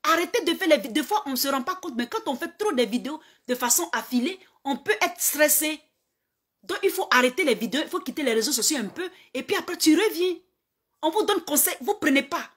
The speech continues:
On ne sait pas quoi faire de vous. Hein? Votre palabre que vous faites, vous, vous mettez d'autres dedans. Pour qu'on les clash aussi. Ça veut dire que vous partez chercher palabre et puis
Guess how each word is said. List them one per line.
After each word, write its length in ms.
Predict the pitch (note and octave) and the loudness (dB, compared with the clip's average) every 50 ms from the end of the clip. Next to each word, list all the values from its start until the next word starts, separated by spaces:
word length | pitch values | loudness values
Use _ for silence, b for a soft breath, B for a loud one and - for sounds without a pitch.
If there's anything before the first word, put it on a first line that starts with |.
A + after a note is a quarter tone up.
| _ _ _ _ _ _ | _ _ _ _ _ _
On 60 | - D4+ | -4 0
ne 40 | |
sait 140 | C#4+ - C#4+ | 0 0 0
pas 120 | - G4 F#4+ | 0 -2 -2
quoi 180 | G4 E4 F4 E4+ | -2 -2 -2 -2
faire 180 | - D#4+ D4+ | -2 -4 -4
de 100 | F#3+ A3+ | -4 -4
vous. 240 | G#3+ F#3+ A3 A#3 F#3 - _ _ _ _ _ _ _ _ _ _ _ _ _ _ _ _ _ _ _ _ _ _ _ _ _ _ _ _ _ _ _ _ _ _ _ _ _ _ _ _ _ _ _ _ _ _ _ _ _ _ _ _ - | -6 -6 -8 -12 -14 -16 _ _ _ _ _ _ _ _ _ _ _ _ _ _ _ _ _ _ _ _ _ _ _ _ _ _ _ _ _ _ _ _ _ _ _ _ _ _ _ _ _ _ _ _ _ _ _ _ _ _ _ _ -10
Hein? 120 | C#4+ F4 - _ _ _ _ _ | -10 -10 -10 _ _ _ _ _
Votre 280 | - G3+ D4 A#4 A#4 - | -2 2 2 2 2 4
palabre 260 | - D4 E4 F4+ - | 2 2 4 2 2
que 40 | F4 | 0
vous 80 | F4+ D#4 | 0 2
faites, 200 | - D#4 D#4 A#3 | 2 2 2 2
vous, 320 | G#3 A#3 G#4+ G#4 B3+ - _ | 2 2 0 -2 -4 -8 _
vous 240 | G#3+ F#4 G#4+ - A#3+ | 2 4 4 4 4
mettez 260 | A#3 C4 B3 - E4 | 2 2 2 2 0
d'autres 240 | G#3+ - D#4+ B3+ - | -2 -2 -4 -2 -2
dedans. 280 | - A3 F3 C#4 B3+ - - _ _ _ _ _ _ _ _ _ _ _ _ _ _ _ | -4 -2 0 0 0 -2 -4 _ _ _ _ _ _ _ _ _ _ _ _ _ _ _
Pour 140 | - D4+ B3 | -4 -2 0
qu'on 240 | - - - D4 C#4 | 2 2 4 4 4
les 160 | B3+ B3 B3 | 6 4 4
clash 320 | - - E4+ F4 E4 - | 6 6 4 6 4 4
aussi. 400 | B3 B3 - - D4 B3 - - _ _ _ _ _ _ _ _ _ _ _ _ | 2 2 2 2 2 0 -2 -6 _ _ _ _ _ _ _ _ _ _ _ _
Ça 160 | - - C#4 | -2 2 2
veut 60 | E4 E4+ | 2 4
dire 100 | F4+ F#4 | 2 2
que 40 | |
vous 60 | G#4 G#4+ | 2 4
partez 200 | G4 F4 F4 E4+ | 2 2 2 2
chercher 240 | - - E4 B3 | 2 4 2 2
palabre 320 | - B3+ A3 C4 E4+ - A#3+ B B B | 4 4 4 6 4 2 0 B B B
et 100 | - B3+ | 2 2
puis 340 | B3 - F#4 F#4+ F#4 F#4 | 2 4 2 2 2 0